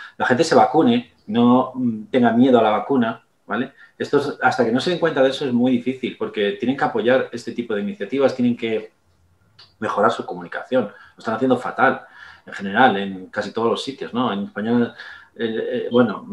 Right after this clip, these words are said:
no, no ha podido ser peor la, la cuestión con AstraZeneca, ¿no? O sea, el, el cómo se ha hecho. Al final hay muchísima gente que, que, claro, le están diciendo, "No, ahora te puedes vacunar a partir de tal edad, ahora no, ahora vamos a parar la sub-, eh, la, la vacunación durante no sé cuánto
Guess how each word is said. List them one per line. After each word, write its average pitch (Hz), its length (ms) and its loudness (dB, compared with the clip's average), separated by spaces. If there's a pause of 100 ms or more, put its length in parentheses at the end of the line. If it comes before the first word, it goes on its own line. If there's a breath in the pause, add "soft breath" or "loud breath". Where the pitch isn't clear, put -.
(160)
no, 120 280 8
no 127 60 10
ha 127 60 8
podido 135 180 10
ser 131 200 6
peor 139 440 10
la, 123 240 6
la 123 180 4
cuestión 120 280 2
con 131 200 4
AstraZeneca, 117 760 0
¿no? 123 220 -2
O 101 80 -4
sea, 104 220 -2
el, 101 180 -4
el 104 180 -6
cómo 107 180 -4
se 104 140 -4
ha 101 60 0
hecho. 120 340 -4 (300 soft breath)
Al - 80 -18
final 113 240 4
hay 123 80 8
muchísima 123 480 2
gente 156 460 0 (380)
que, 107 380 -2
que, 98 260 -4
claro, 135 200 4
le 107 100 4
están 117 220 0
diciendo, 120 580 2
"No, 120 180 4
ahora 165 160 10
te 165 80 6
puedes 165 180 6
vacunar 147 540 8
a 131 140 6
partir 139 240 2
de 127 60 4
tal 120 260 6
edad, 98 220 -2
ahora 139 260 6
no, 104 160 -2
ahora 147 180 10
vamos 165 240 6
a 156 80 6
parar 147 240 8
la 147 80 4
sub-, 127 480 -6
eh, 127 300 8
la, 123 360 6
la 123 180 10
vacunación 127 520 6
durante 127 300 6
no 113 80 -4
sé 117 100 -4
cuánto 127 300 4